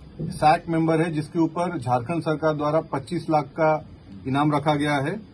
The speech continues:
बिहार सरकार का भी इनके ऊपर पचास हजार रुपए का इनाम है। ये एक बहुत बड़े और शीर्ष नेताओं में से एक, आ, आते हैं सीपीआई माओइज्म के।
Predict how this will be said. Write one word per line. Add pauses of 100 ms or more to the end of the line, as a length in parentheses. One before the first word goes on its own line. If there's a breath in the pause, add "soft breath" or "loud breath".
(380)
बिहार
सरकार
का
भी
इनके
ऊपर (840)
पचास
हजार
रुपए
का (380)
इनाम
है। (840)
ये (560)
एक
बहुत (640)
बड़े
और
शीर्ष
नेताओं
में
से (460)
एक, (200)
आ,
आते
हैं
सीपीआई
माओइज्म
के।